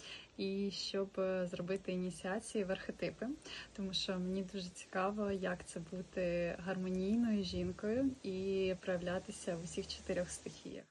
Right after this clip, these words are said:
Мені цікаво, як це взаємодіяти з чоловіком в усіх ролях. Я тут за цією силою і переймаю цей досвід. Мені зараз спокійно.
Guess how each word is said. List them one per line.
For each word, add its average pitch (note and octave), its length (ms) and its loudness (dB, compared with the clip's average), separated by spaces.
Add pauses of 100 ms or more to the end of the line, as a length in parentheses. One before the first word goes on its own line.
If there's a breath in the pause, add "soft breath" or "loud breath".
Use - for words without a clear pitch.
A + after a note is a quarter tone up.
Мені G#3 180 -4
цікаво, A3+ 680 -2 (220)
як G3 340 -2
це G3 240 0
взаємодіяти F#3 1200 0
з - 120 -10
чоловіком G#3 680 0 (100)
в F#3 100 -4
усіх G#3 340 -2
ролях. E3 480 0
Я F#3 180 -6
тут F3+ 300 -6
за E3+ 380 0
цією F3 480 -2
силою G3+ 680 2 (420 loud breath)
і F3+ 540 2 (160)
переймаю A3 480 12
цей G3+ 220 4
досвід. F3 500 0 (2250)
Мені G3 300 0
зараз A#3+ 340 2
спокійно. F3+ 800 -2